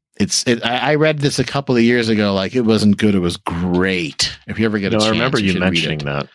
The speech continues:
Speaker 1: Uh, here, I'll see what I can, what the other one is called really quick. I don't wanna get too far off, but that's not too far off topic.
Speaker 2: Same
Speaker 1: It's
Speaker 2: author,
Speaker 1: Blade
Speaker 2: though.
Speaker 1: Runner. Yeah, and she wrote two, and I don't know how she wrote them.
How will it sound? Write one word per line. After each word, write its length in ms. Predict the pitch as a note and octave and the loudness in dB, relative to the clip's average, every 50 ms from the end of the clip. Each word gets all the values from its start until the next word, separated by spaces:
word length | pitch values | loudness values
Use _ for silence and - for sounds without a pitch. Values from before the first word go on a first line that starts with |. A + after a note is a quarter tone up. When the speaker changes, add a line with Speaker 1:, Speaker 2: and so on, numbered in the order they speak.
| - - - - - - - - - - - - | -20 -20 -20 -20 -20 -20 -20 -18 -20 -20 -10 -6
Speaker 1:
Uh, 320 | - G#2+ G2 F#2+ F#2 F2 F#2 | -4 -2 -2 -2 -2 -2 -2
here, 160 | G2 G#2 A2 | -2 0 0
I'll 120 | G#2+ G2+ | 0 -2
see 160 | F2+ - - C#3+ | -2 0 2 2
what 100 | C3 A#2 | 2 2
I 60 | G#2+ | 0
can, 140 | - - G#2+ | -2 -6 -8
what 100 | G#2+ - | -4 0
the 80 | A2 | 0
other 200 | G#2 G#2+ A2 G#2+ | 2 2 2 2
one 120 | G2+ G2+ G2 | 2 2 0
is 120 | F#2 F2+ | 0 -2
called 340 | - - - G2 F2+ F2+ F2 | -4 -4 -4 -4 -4 -4 -2
really 320 | F#2 F#2+ F#2+ F2 E2+ E2 | -2 -2 0 0 0 -2
quick. 580 | - - - - F#2 E2+ E2+ F2 - - - - | -4 -6 -6 -4 -4 -4 -4 -4 -6 -10 -10 -6
I 40 | A2+ | -6
don't 80 | G#2 | -4
wanna 120 | F#2 F#2 F#2 | -4 -2 -4
get 160 | F#2 F2+ - | -4 -4 -4
too 160 | - - A2+ | -2 -2 -2
far 220 | - - G#2 G2+ | -2 0 -2 -2
off, 140 | F#2+ F#2+ - | -2 -2 -2
but 100 | - F3+ | 0 0
that's 140 | F#3+ F#3+ - | 0 0 0
not 140 | E3 B2+ G#2+ | -2 -2 -2
too 140 | - A2+ G#2 | -2 -4 -4
far 180 | - - G2 | -2 -2 -2
off 160 | F2+ E2 - | -2 -2 -4
topic. 240 | - - F#2 D#2 D#2+ | -6 -6 -6 -4 -2
Speaker 2:
Same 300 | - - D3 B2 A2+ G#2 | 0 0 0 0 2 2
Speaker 1:
It's 60 | F#2 | 2
Speaker 2:
author, 240 | F#2+ G#2 A2 - - | 2 2 2 2 0
Speaker 1:
Blade 120 | D#2+ C#2+ C#2 | 0 0 0
Speaker 2:
though. 100 | C2+ C2 C2 | 0 -2 -4
Speaker 1:
Runner. 140 | - - - - - - - - - - - - - - - - - - | -6 -10 -18 -20 -20 -20 -20 -20 -18 -18 -18 -16 -12 -12 -10 -10 -8 -4
Yeah, 280 | - D3+ C#3+ C3+ B2 B2 | -2 0 0 0 -2 -2
and 120 | C3+ C#3+ | -2 -2
she 180 | - - - G#3 | 0 0 2 4
wrote 280 | G3+ G#3 G#3+ G3 - | 4 4 2 2 -2
two, 180 | - - A#3 A#3+ | -2 0 2 2
and 100 | G3 F3+ | 2 2
I 60 | G3 | 2
don't 140 | B3 D4+ F4 | 0 0 0
know 80 | E4 C#4+ | 0 0
how 220 | G#3+ A#3+ C4+ C4 | 2 0 0 0
she 260 | - - - A#3+ A3 | 0 0 2 2 2
wrote 540 | G3+ E3 D3 C#3+ D3 D3+ D#3 F3 F3+ - _ | 2 2 2 4 4 4 4 4 2 -2 _
them. 560 | - D#3 D3 C#3+ C3+ C3 C3 C3 C3 C#3+ C#3 | 0 2 2 2 0 -2 -2 -4 -6 -6 -8